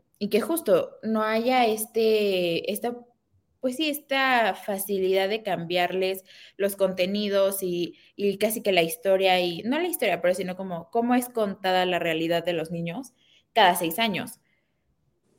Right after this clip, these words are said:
Pero creo que mi problema es que no puede ser que, que tengamos que estar teniendo estos organismos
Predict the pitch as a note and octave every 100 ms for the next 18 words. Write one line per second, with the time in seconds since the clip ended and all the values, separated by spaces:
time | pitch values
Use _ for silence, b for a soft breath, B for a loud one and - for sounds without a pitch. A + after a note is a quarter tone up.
0 | _ _ - D4+ D#4+ D#4+ G4+ - A#4 A4+
1 | - _ _ _ _ _ _ _ - C4+
2 | C#4 C4+ C4+ C#4+ D#4+ E4+ C4 A#3+ A#3+ C4
3 | B3 B3 B3 G#3 F3+ - - - _ _
4 | A3+ G#3 - - - _ _ _ _ _
5 | - A#3 A#3 A3+ A#3+ B3+ D#4 - C#4 C4+
6 | - A3 A3+ A3+ A3 G#3 F#3 F#3 F3+ F3+
7 | - G#3+ A#3 A#3+ F#3+ F3 E3+ G3 F#3 F#3
8 | -